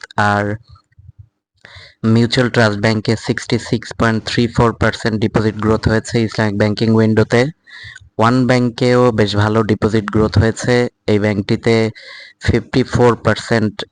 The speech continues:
ডিপোজিট গ্রোথ হয়েছে দুই হাজার তেইশ সাল থেকে দুই হাজার চব্বিশ সালের যে কম্প্যারিজন তাতে। যমুনা ব্যাংকেও বেশ ভালো ডিপোজিট গ্রোথ হয়েছে,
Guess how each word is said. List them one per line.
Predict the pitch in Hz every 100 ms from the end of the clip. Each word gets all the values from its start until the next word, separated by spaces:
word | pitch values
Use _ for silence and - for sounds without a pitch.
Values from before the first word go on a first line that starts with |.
| 107
ডিপোজিট | 101 - 107 104 104
গ্রোথ | 107 110 -
হয়েছে | 113 113 - 127 127
দুই | 107 107
হাজার | 107 101 _
তেইশ | 117 117 -
সাল | 113 107
থেকে | 110 117
দুই | 110
হাজার | 107 107
চব্বিশ | - 104 104 -
সালের | 110 107 104 101
যে | 104
কম্প্যারিজন | 101 110 107 110 107 101 101
তাতে। | 95 107 - - - - - - - - - - - - - - - _ _ _ _ _ _ _ _ - - - _ -
যমুনা | 104 131 131 139 135
ব্যাংকেও | 131 131 120 139 139 139 139 - 110
বেশ | 104 113 107
ভালো | 110 110 110
ডিপোজিট | 110 110 107 104
গ্রোথ | - 110 107
হয়েছে, | 113 113 - 123 127